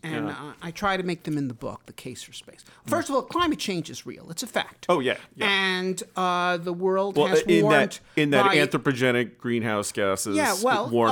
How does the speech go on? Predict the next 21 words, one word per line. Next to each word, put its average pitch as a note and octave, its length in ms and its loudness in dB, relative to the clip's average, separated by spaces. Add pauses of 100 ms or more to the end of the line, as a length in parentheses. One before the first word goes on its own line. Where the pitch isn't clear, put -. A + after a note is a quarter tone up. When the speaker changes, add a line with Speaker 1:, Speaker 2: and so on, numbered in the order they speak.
Speaker 1:
okay. A#3 80 0
Speaker 2:
the G#3 80 2
planet. - 260 -2
Sure. - 220 -8
Speaker 1:
Yes, A#3 400 -2
okay. G3+ 380 -4
And G#3+ 260 -6
we've F#3+ 260 -6
warmed G3 380 0
the G#3+ 60 -6
planet F#3 440 -6
by E3+ 160 -4
about E3 400 -6
one F3+ 180 -2
Fahrenheit D#3 680 -8
since E3+ 260 -8
the E3+ 120 -10
nineteen D3+ 420 -6
fifties. - 600 -16
Speaker 2:
Mm-hmm. A2+ 300 -12 (220)
Speaker 1:
Uh, E3 280 0